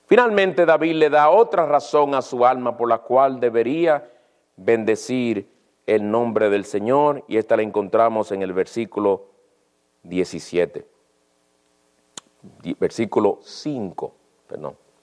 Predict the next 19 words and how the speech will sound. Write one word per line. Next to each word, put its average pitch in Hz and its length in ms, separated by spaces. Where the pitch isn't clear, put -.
"El 156 280
que 151 260
colma 226 520
de 170 140
bienes 185 640
tus 143 260
años, 170 800
para 113 220
que 120 100
tu 113 160
juventud 123 760
se - 240
renueve 107 640
como 92 220
el 87 100
águila". 67 340
El 92 160
verbo 143 500
colmar 110 840